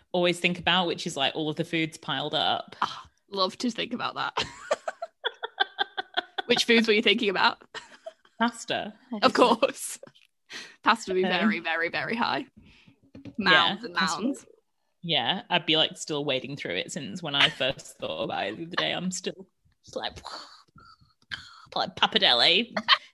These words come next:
Speaker 1: getting guns from just wading through pure pappardelle.
Speaker 2: What, what interesting question. What do you think would be your most featured shape?
Speaker 1: Um, probably linguine.
Speaker 2: Really? Linguine would be low on mine.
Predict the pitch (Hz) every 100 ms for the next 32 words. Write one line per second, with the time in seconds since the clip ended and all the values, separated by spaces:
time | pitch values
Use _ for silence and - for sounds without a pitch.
0 | _ 190 196 196 202 185 180 180 185 165
1 | 190 165 156 165 - 151 180 - 147 175
2 | 170 - 180 208 262 277 - 277 - -
3 | 339 320 349 370 381 370 240 196 240 220
4 | 202 214 269 247 285 294 233 254 240 233
5 | 226 220 220 208 226 - - - - -
6 | - _ _ _ - 233 214 220 202 226
7 | 233 - - - _ _ _ _ _ 220
8 | 208 196 202 285 269 214 185 165 156 156
9 | 160 147 165 185 - - _ _ 226 220
10 | 466 762 784 659 240 143 160 233 - _
11 | _ _ _ _ _ - 233 330 311 453
12 | 240 196 190 190 277 190 180 190 196 165
13 | 196